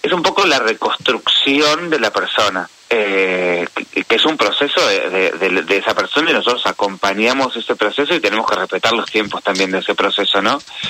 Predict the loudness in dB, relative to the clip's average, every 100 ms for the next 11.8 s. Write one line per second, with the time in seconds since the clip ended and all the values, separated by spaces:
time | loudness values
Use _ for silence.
0 | -8 -10 -4 0 2 2 2 0 0 2
1 | 2 2 2 2 0 0 0 0 2 0
2 | 0 0 -2 -4 -8 -4 0 0 2 2
3 | 2 -2 -10 -16 -14 -8 -2 -2 -2 -2
4 | 0 2 2 0 0 0 2 2 0 0
5 | -2 0 -2 -2 -4 -10 -20 -20 -20 -2
6 | 0 0 0 -2 -2 -4 0 2 2 0
7 | -4 -6 0 0 0 0 0 0 0 2
8 | 2 0 -2 -4 -8 -8 -2 0 2 2
9 | 0 -2 -6 -6 -4 -4 -2 -6 0 0
10 | 2 2 2 2 0 0 0 2 0 0
11 | -2 0 0 2 2 2 2 -2